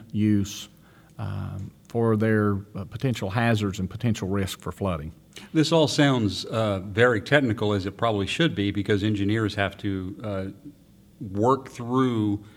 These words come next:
Speaker 2: how flooding occurs, how to redirect, uh, water to certain areas, and so that requires engineering. The average customer or citizen out there is mainly concerned about protecting their home.
Speaker 1: That's correct, and so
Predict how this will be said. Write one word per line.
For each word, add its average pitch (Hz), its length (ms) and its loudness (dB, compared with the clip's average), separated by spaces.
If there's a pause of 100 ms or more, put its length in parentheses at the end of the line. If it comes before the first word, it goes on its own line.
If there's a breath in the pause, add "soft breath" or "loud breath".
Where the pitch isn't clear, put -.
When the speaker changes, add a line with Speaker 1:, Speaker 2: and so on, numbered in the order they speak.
(140 loud breath)
Speaker 2:
how 113 180 0
flooding 117 420 0
occurs, 113 600 0
how 101 160 0
to 95 140 -6
redirect, 110 1000 -2
uh, 107 80 -4
water 101 440 0
to 98 60 -6
certain 101 340 -4
areas, 104 520 -2
and 95 240 -6
so 110 160 -2
that 107 200 2
requires 101 580 -2
engineering. 92 640 -2 (360 loud breath)
The - 140 -4
average 127 680 -2 (200)
customer 87 640 -2 (100)
or 95 240 -6
citizen 139 460 0
out 85 220 -6
there 90 160 -6
is 85 120 -10
mainly 107 280 -2
concerned 95 440 -4
about 90 300 -4
protecting 90 480 -6
their 80 100 -8
home. 76 300 -12 (300 loud breath)
Speaker 1:
That's 165 180 4
correct, 104 480 4
and 104 160 2
so 107 420 4